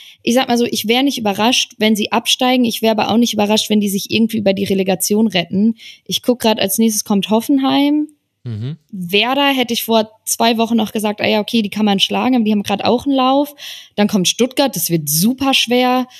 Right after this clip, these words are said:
Speaker 1: Ähm, Köln ist super krass auf Schützenhilfe angewiesen, würde ich sagen. Aber, hm, vielleicht ein bisschen Momentum auf deren Seite.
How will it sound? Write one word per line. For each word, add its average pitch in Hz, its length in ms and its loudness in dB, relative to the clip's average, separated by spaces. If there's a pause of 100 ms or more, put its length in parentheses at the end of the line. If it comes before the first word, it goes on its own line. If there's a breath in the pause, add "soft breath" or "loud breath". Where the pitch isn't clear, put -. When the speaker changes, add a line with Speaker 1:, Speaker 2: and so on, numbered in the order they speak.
(380 loud breath)
Speaker 1:
Ähm, 202 720 2 (520)
Köln 226 340 0
ist 185 260 -4 (480)
super 180 540 0
krass - 240 -8
auf - 80 -10
Schützenhilfe 202 560 -4
angewiesen, 214 480 0
würde 202 120 0
ich 190 100 -4
sagen. 190 400 2
Aber, 220 400 2 (800)
hm, 262 600 2
vielleicht 262 280 0
ein 254 60 4
bisschen 240 200 2
Momentum 202 480 2
auf 165 140 -2
deren 175 260 -2
Seite. 175 380 2